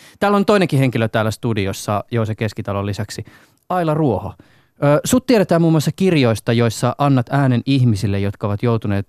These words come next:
kokemaan tämmöisiä epäterveitä hengellisiä yhteisöjä. Ö, koulutukselta sä oot teologian maisteri, mutta sulla on myös mainonnan ammattitutkinto. Ö, kun sä oot tutkinut erilaisia uskonnollisia yhteisöjä, niin onko sulle tullut vastaan, että mainonnan osaamisesta olisi ollut mitään apua? Siis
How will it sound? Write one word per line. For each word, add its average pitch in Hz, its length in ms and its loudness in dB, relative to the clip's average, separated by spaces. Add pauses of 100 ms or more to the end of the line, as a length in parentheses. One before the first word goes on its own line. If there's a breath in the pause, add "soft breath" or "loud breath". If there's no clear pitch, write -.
(140)
kokemaan 107 460 -2
tämmöisiä 107 360 -6
epäterveitä 101 680 -6
hengellisiä 101 640 -4
yhteisöjä. - 680 -14 (500 loud breath)
Ö, 131 180 -2
koulutukselta 175 600 0
sä 135 180 -2
oot - 160 -2 (100)
teologian 127 400 0
maisteri, 147 400 0
mutta 123 400 -2
sulla 131 300 0
on 127 80 2
myös 131 220 2
mainonnan 151 600 2
ammattitutkinto. 107 1040 -6 (580 soft breath)
Ö, 151 100 -4 (120)
kun 202 120 2
sä 285 100 0
oot 269 100 -6
tutkinut 170 420 0
erilaisia 131 560 0
uskonnollisia 113 640 -2
yhteisöjä, 120 600 -2
niin 113 220 0
onko 226 160 0
sulle 254 140 -2
tullut 147 280 -4
vastaan, 135 460 -2
että 113 260 -4
mainonnan 143 600 0
osaamisesta 101 760 -4
olisi 104 220 -6
ollut 110 180 0
mitään 101 420 -2
apua? - 480 -6
Siis - 380 -8